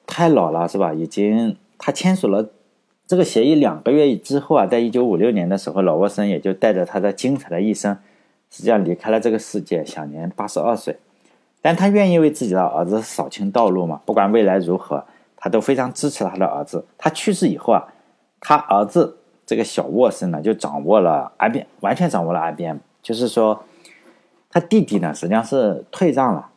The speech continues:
就是说，呃，是吧？两个孩子嘛，弟弟退让了。但是后来，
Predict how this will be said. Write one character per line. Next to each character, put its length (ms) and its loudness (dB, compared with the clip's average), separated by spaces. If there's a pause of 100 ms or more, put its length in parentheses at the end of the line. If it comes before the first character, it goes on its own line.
(160)
就 120 -10
是 140 -10
说， 340 -2
呃， 400 -16 (440)
是 100 -6
吧？ 120 -2
两 180 -6
个 100 -4
孩 140 -6
子 140 -6
嘛， 200 -6
弟 120 -2
弟 320 -6
退 180 -2
让 220 0
了。 100 -4
但 180 0
是 60 -8
后 120 4
来， 280 0